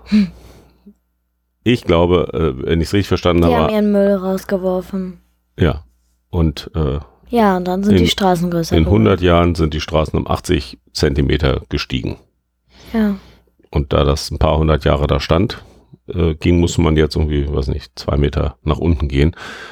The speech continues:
Speaker 2: um in den Dom zu kommen, weil der war ja gebaut, als die Straßen noch niedriger waren.
Speaker 1: Mhm.
Speaker 2: Mhm. Und
Speaker 1: Danach waren wir im Fitnessstudio.
Speaker 2: und bevor wir im Fitnessstudio <laughs> waren,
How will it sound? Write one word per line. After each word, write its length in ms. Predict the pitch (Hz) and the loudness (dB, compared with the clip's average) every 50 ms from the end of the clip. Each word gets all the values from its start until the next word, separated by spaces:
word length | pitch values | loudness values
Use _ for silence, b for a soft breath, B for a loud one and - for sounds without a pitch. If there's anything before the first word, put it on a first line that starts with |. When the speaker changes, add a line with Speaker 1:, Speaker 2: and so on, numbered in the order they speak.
| B B B | B B B
Speaker 2:
um 220 | B - - 76 76 | B -8 -4 -2 0
in 80 | 73 | 0
den 80 | 73 76 | 0 2
Dom 240 | 85 107 113 107 92 | 2 2 2 0 0
zu 140 | - 85 76 | -2 -4 -2
kommen, 260 | - 82 78 85 82 | 0 0 2 2 2
weil 160 | 82 76 73 69 - - | 2 0 0 -2 -2 0
der 300 | 80 78 80 92 95 82 | 2 2 4 2 2 2
war 160 | 90 85 87 | 2 2 4
ja 140 | 85 82 82 | 4 4 2
gebaut, 500 | 82 90 80 85 87 87 90 90 - - | 2 0 0 0 2 2 0 0 -2 -6
als 320 | - 73 - - 80 - | -6 -4 -2 -2 -2 -2
die 100 | - 85 | -4 -4
Straßen 320 | - - 82 85 80 - 87 | -2 0 0 0 0 2 0
noch 80 | 85 78 | 2 2
niedriger 440 | 95 98 82 78 71 57 53 58 | 2 2 2 0 0 -2 -4 -6
waren. 200 | - 50 - - - _ _ _ _ _ _ _ _ _ _ _ _ _ _ _ _ _ _ _ _ _ _ _ _ _ _ _ _ _ _ _ _ _ _ | -6 -10 -12 -12 -16 _ _ _ _ _ _ _ _ _ _ _ _ _ _ _ _ _ _ _ _ _ _ _ _ _ _ _ _ _ _ _ _ _ _
Speaker 1:
Mhm. 440 | 233 220 214 214 214 214 220 226 - _ _ _ _ _ _ _ _ _ _ _ _ _ _ _ _ _ _ _ _ _ _ _ _ _ _ | -2 0 0 2 0 -2 -4 -6 -10 _ _ _ _ _ _ _ _ _ _ _ _ _ _ _ _ _ _ _ _ _ _ _ _ _ _
Speaker 2:
Mhm. 460 | - 85 78 73 73 80 98 175 143 - - _ _ _ _ _ - - | 2 2 2 4 2 2 2 0 -2 -6 -12 _ _ _ _ _ -8 -4
Und 180 | - - - - - | -2 -2 -2 -2 -2
Speaker 1:
Danach 480 | 226 208 202 196 196 196 208 208 - - | -2 0 0 2 0 0 -2 -2 -4 -4
waren 200 | 240 240 240 233 | -4 -4 -2 -4
wir 100 | 240 247 | -6 -6
im 120 | 240 220 | -8 -10
Fitnessstudio. 840 | - - 214 - _ 196 175 175 - - - - 202 - - _ - | -12 -14 -16 -16 _ -16 -16 -16 -18 -20 -20 -20 -20 -20 -20 _ -6
Speaker 2:
und 140 | - 95 80 | -6 -4 -4
bevor 260 | 73 - - 123 139 | -4 -2 -2 0 0
wir 60 | - - | 2 0
im 60 | 92 | 0
Fitnessstudio 540 | - - - 78 78 - - 80 78 73 71 | -2 -4 -4 -4 -6 -4 -4 -6 -4 -4 -4
<laughs> 400 | - - - - - - - - | -6 -6 -10 -14 -12 -12 -4 -2
waren, 140 | - 127 110 | 0 0 0